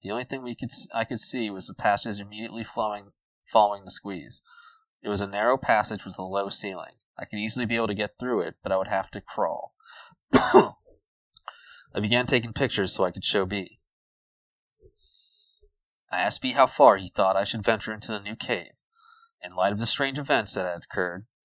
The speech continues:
for the first time, he too toned down the enthusiasm as he remembered the noises. He slid the pipe through the tomb with a loosened tip on the end.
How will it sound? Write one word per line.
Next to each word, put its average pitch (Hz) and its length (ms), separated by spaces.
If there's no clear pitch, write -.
for 95 100
the 90 60
first - 360
time, 101 440
he 113 240
too 98 460
toned 92 300
down 92 200
the 92 80
enthusiasm 92 720
as 82 100
he 92 100
remembered 90 360
the 92 60
noises. 90 680
He 92 100
slid 101 280
the 123 60
pipe 113 380
through 101 180
the 107 80
tomb 92 480
with - 140
a 92 40
loosened 95 440
tip - 220
on 80 120
the 82 120
end. 85 300